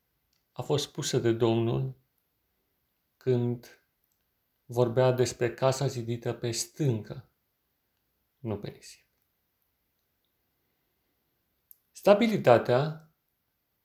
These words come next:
într-adevăr, poate fi opusă mobilității,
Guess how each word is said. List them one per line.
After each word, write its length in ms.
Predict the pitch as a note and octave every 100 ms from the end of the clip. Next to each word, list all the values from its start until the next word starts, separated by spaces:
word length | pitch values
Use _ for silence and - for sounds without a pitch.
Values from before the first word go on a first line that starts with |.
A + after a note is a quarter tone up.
| _ _ -
într-adevăr, 880 | F3 F3+ E3+ E3+ A#2 G#2+ A2 - _ _ _ _ _ _ _ _ _ _ _ _ _ _ _
poate 260 | - F3 E3+
fi 160 | - C3
opusă 440 | A#2+ C3+ B2 B2+
mobilității, 920 | A#2+ A#2 A#2+ B2 B2 A2+ - C#3+ C3